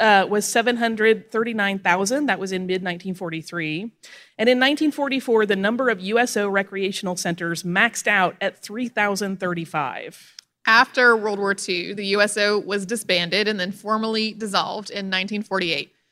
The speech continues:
Speaker 2: It wasn't long, though, before the Korean War began in nineteen fifty.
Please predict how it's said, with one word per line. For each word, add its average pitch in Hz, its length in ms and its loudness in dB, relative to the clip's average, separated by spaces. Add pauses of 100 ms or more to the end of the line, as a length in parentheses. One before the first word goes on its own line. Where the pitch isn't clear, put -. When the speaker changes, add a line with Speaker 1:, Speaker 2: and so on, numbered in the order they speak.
(280)
Speaker 2:
It 240 140 4
wasn't 349 440 4
long, 240 440 0
though, 190 240 2
before 208 360 0
the 208 80 2
Korean 240 600 0
War 180 340 2
began 175 500 -2
in 190 120 -4
nineteen 190 380 -4
fifty. 175 640 -8